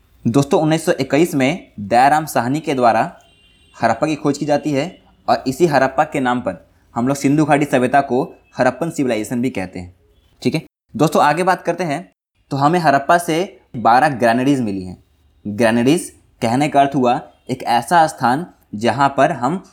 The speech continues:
फूड ग्रेन्स को स्टोर करके रखते हैं, यानी धान्यागार। और हमें हड़प्पा से कुल बारह ग्रेनेडीज मिली हैं और हर एक ग्रेनेडीज के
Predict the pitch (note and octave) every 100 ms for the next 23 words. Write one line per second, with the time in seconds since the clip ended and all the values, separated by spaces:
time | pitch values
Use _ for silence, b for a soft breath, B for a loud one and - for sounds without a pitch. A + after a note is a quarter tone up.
0 | b - D#3 E3+ C3 B2 A#2+ - - -
1 | - C#3+ C3+ A#2+ G#2+ F2+ - F#2 F2+ _
2 | - G#2 A#2+ C#3+ A#2+ A2+ G2+ F#2 - _
3 | _ _ _ _ _ - B2 C#3 C3 D3+
4 | D3 B2 - C#3+ C#3 C#3+ F#3+ _ _ -
5 | C#3+ D3 A#2+ C#3 C#3+ A#2 A#2 B2 D3 C#3
6 | C3+ C3+ F3+ - _ _ - C3+ A#2 B2+
7 | E3 A#2+ A#2+ A#2+ B2 C#3 - - A#2